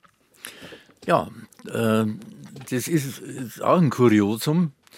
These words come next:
dass das, ähm, sehr regional,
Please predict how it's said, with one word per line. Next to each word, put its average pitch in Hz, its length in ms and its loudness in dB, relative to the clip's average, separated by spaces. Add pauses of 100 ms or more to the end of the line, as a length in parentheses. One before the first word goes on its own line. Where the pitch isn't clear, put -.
(560)
dass 117 300 -4
das, - 640 -6 (100)
ähm, 113 520 -4 (520)
sehr 139 400 0
regional, 120 800 -2